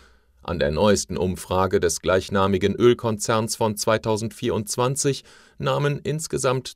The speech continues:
zweitausendfünfhundertneun Jugendliche teil. Sie gaben zum Beispiel an, wovor sie sich aktuell fürchten, ob sie sich für Politik interessieren und was ihre Meinung zu bestimmten politischen Themen ist.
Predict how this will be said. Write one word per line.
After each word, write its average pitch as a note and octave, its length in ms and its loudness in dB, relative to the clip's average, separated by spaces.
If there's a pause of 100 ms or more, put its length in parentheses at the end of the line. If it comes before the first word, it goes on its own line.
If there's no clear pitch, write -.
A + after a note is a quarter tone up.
zweitausendfünfhundertneun A#2+ 2000 -2
Jugendliche G2+ 760 -4
teil. F2+ 420 -6 (600)
Sie B1 240 -10
gaben C#2+ 340 0
zum D2+ 180 -6
Beispiel D#2 440 0
an, F3+ 280 2 (340)
wovor C3+ 400 2
sie C3 140 -2
sich C3+ 280 -4
aktuell - 520 0
fürchten, - 680 -8 (300)
ob - 180 -4
sie - 120 -8
sich B1 260 -6
für - 180 -2
Politik G2+ 540 -2
interessieren G#2 840 2 (340)
und B2+ 480 0
was C#3 280 -2
ihre D3 260 2
Meinung D3 600 2
zu - 180 -6
bestimmten F#2 680 -2
politischen F2+ 600 -4
Themen G#2+ 400 -2
ist. - 360 -6